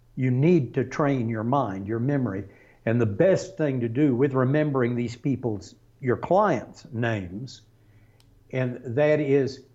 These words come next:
to, to register it. It's not that we don't,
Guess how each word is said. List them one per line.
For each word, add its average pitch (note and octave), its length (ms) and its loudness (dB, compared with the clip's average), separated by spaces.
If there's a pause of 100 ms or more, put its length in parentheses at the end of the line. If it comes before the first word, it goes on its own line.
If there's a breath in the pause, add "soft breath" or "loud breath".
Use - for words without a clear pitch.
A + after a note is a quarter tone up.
(260)
to, D3 220 2 (160)
to B2+ 460 0
register D3+ 880 2
it. - 180 -14 (240)
It's C3+ 180 -2
not G3 300 0
that C#3+ 140 2
we C#3+ 160 -4
don't, C#3 420 -2